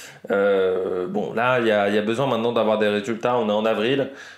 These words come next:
Euh, le Tour de, du, du Pays Basque, euh, si vous êtes en difficulté sur le Tour du Pays Basque, ça laisse quand même peu de temps pour se refaire la cerise depuis, d'ici le Tour de France. Ça laisse surtout peu de jours de course, au final.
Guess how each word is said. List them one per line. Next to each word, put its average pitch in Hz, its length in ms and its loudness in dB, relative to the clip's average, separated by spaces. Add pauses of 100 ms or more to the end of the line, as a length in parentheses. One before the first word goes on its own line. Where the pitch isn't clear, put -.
(180)
Euh, 95 240 0
le 104 140 -4
Tour 117 180 -2
de, 101 300 0
du, 101 240 -4
du 104 140 -4
Pays 107 200 0
Basque, 120 380 0
euh, 98 580 0
si 92 200 -10
vous 107 120 -4
êtes 110 140 0
en 107 80 0
difficulté 127 560 -4
sur 123 160 -2
le 101 40 -4
Tour 110 140 -2
du 113 100 -2
Pays 110 200 0
Basque, 117 240 2
ça 110 100 2
laisse 107 180 0
quand 110 120 -2
même 107 220 -2
peu 143 120 -2
de 143 80 -4
temps 151 220 0
pour 120 180 0
se - 80 -10
refaire 110 300 0
la 110 100 2
cerise 131 380 -4
depuis, 107 580 -4
d'ici - 560 -6
le 110 80 -8
Tour 113 160 0
de 110 80 2
France. 151 340 -2 (320)
Ça - 140 0
laisse - 680 -4 (160)
surtout 135 440 -4
peu 156 220 -4
de 143 180 -8
jours 123 260 0
de 131 80 0
course, - 500 -4 (320)
au 107 60 -4
final. 101 400 -2